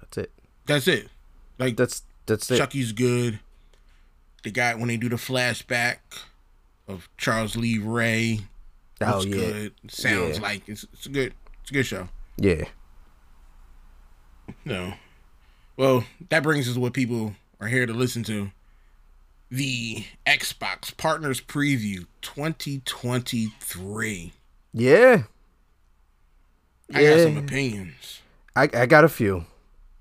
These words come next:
Speaker 1: I got
Speaker 2: Let's,
Speaker 1: a few.
Speaker 2: let's start off. Manor Lords.
Speaker 1: Oh.
Speaker 2: Published. Oh, the publisher. Hooded Horses.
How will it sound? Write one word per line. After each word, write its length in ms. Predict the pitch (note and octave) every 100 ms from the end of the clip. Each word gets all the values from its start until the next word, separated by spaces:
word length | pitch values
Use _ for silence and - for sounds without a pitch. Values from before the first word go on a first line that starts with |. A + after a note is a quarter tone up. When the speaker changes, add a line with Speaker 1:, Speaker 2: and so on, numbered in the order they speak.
| - - - - -
Speaker 1:
I 100 | A2
got 140 | A#2
Speaker 2:
Let's, 140 | -
Speaker 1:
a 40 | F#2+
few. 80 | E2
Speaker 2:
let's 140 | E3
start 260 | - G#3 F3
off. 460 | C#3 A#2 A#2+ - _ _ _ _ _ _ _ _ _ _ _ - - _ _ - _ _ - _ _ _ _ _ _ _ _
Manor 360 | A#2 C3 C#3 C3
Lords. 840 | B2 A#2 G#2+ G2 F#2 - - - _ _ _ - - - - - - -
Speaker 1:
Oh. 340 | D#2+ C2 A#1+ - - - - - - - -
Speaker 2:
Published. 840 | E3+ D#3+ F3 G3 G3 - - - _ _ _ - _ _ _ _ - -
Oh, 120 | C3
the 80 | A2
publisher. 580 | F3+ F3 C3 - G#2 - _ _ _ _
Hooded 300 | F3+ F#3+ F#3+
Horses. 880 | - D3+ B2 G#2+ - F2+ - -